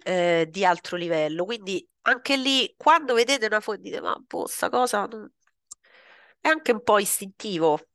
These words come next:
non vi fidate subito a priori. Approfondite, i titoli possono venire esa-, eh, possono essere esagerati per attrarre i click, come vi dicevo prima, quindi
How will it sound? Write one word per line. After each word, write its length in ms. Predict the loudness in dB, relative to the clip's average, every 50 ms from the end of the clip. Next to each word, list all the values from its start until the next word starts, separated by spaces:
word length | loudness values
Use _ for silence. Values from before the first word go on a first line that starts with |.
| _
non 160 | -4 -4 -4 -2
vi 100 | -2 -4
fidate 440 | -2 -2 0 2 4 4 4 2 0
subito 320 | -2 -2 -6 -4 -2 -2
a 60 | -2
priori. 480 | -2 -4 -6 -4 -4 -4 -2 -4 -6 -10 _ _ -18 -16 -16 -14 -12 -4 4
Approfondite, 1500 | 4 4 4 4 4 2 4 4 4 2 2 0 -4 -8 -4 -4 -2 -2 -2 -2 4 4 6 6 4 2 -4 -10 _ _ _ _ _ _ _ _ _ _ _ -10
i 120 | -8 -6
titoli 680 | 0 2 2 2 4 2 2 2 2 0 0 -2 -4 -8 _ _
possono 760 | 2 4 4 4 4 0 -6 -6 -6 -4 -4 -4 -4 -6 _ _ _
venire 560 | -8 -4 -4 -4 -2 0 0 0 0 0 -2 -4
esa-, 320 | -6 -4 0 0 -2 -2
eh, 380 | _ -6 -4 0 0 0 0 -2
possono 340 | -2 -4 -4 -2 -2 -2 -2
essere 300 | 0 0 0 0 0 -2
esagerati 600 | -2 0 -2 -2 -2 -4 -2 0 0 0 0 -2 -6
per 120 | -6 -6
attrarre 380 | -6 -6 -6 -4 -4 -4 -4 -6
i 80 | -8 -8
click, 460 | -8 -8 -8 -10 -10 _ -8 -8 -6
come 180 | -6 -6 -6 -6
vi 80 | -6
dicevo 260 | -6 -6 -4 -2 -4 -4
prima, 320 | -4 -4 -4 -2 -2 -2
quindi 340 | -2 -4 -6 -4 -6 -6